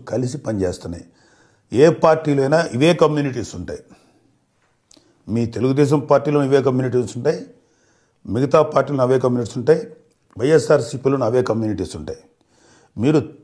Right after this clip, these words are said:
విమర్శించాల్సింది పార్టీ పాలసీలను కానీ, అలగా బలగా జనం ఉన్నారే, సంకరజాతి పార్టీలే, వీళ్ళందరూ సంకరజాతి పార్టీలేనా మీ ఉద్దేశం? మనుషులు సంకరజాతి వాళ్ళేనా మీ ఉద్దేశం? మీకు ఎంత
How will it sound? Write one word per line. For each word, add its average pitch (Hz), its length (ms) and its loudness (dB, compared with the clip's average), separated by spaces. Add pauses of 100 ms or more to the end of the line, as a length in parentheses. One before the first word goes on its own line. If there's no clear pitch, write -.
(320)
విమర్శించాల్సింది 160 880 0
పార్టీ 143 400 0
పాలసీలను 139 640 0
కానీ, 117 220 -2
అలగా 147 340 4
బలగా 156 400 4
జనం 131 280 -2
ఉన్నారే, 131 480 -2
సంకరజాతి 143 680 2
పార్టీలే, 127 520 -2 (680)
వీళ్ళందరూ 139 300 0
సంకరజాతి 139 520 2
పార్టీలేనా 98 480 0
మీ 92 100 -2
ఉద్దేశం? 117 540 -4 (840)
మనుషులు 143 280 0
సంకరజాతి 143 560 2
వాళ్ళేనా 110 260 2
మీ 92 140 -4
ఉద్దేశం? 120 500 -4 (440)
మీకు 107 160 -6
ఎంత 127 400 -4